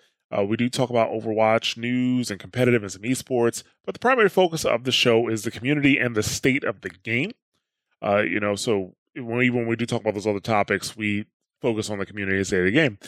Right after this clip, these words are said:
Uh, follow us on Twitter if you enjoy the show, you wanna keep up with us, which is twitter dot com slash watchpoint radio. And we would love to have you join us on discord dot me slash mash those buttons,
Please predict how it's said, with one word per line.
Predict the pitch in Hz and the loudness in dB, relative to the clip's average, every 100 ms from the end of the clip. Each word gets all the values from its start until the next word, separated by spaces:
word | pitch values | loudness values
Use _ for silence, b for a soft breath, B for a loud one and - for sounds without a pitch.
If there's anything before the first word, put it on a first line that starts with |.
| B B B | B B B
Uh, | - | -10
follow | - 170 170 | 0 4 4
us | 190 - | 2 -2
on | 214 127 123 117 110 110 107 | -4 0 2 2 -2 -10 -14
Twitter | - - 165 214 302 | -8 0 4 4 2
if | - - - | -2 -4 -8
you | 117 113 113 117 | -4 -2 -2 -2
enjoy | 107 120 120 | -2 2 2
the | 113 | 2
show, | - 123 | 2 4
you | 123 | 2
wanna | 110 110 | 0 -4
keep | - | -2
up | 113 117 | 0 0
with | 147 | 0
us, | 175 - | -4 -6
which | 101 | -10
is | 104 | -8
twitter | - 127 | 0 2
dot | 113 110 | 2 0
com | 120 110 | 0 -2
slash | 104 117 - | 0 0 2
watchpoint | 120 - 113 | -2 -2 0
radio. | 135 131 113 107 B B | 4 4 4 2 B B
And | - | -2
we | 131 | 0
would | 170 135 | 2 2
love | 123 127 170 226 226 | 4 6 6 6 2
to | 180 | 0
have | 147 147 | 2 0
you | 147 147 | -2 -4
join | 120 135 123 | 0 2 2
us | 113 | 0
on | - 117 | -4 -8
discord | 110 170 170 - 165 151 | 0 0 -2 -4 -4 0
dot | 131 113 | 0 0
me | 101 113 110 110 b b _ _ _ _ - | -2 -4 -2 -6 b b _ _ _ _ -8
slash | - 185 165 - | -2 2 2 2
mash | 117 101 - | 0 -2 -2
those | 98 87 | -6 -8
buttons, | 95 101 98 98 - | -8 -8 -8 -8 -8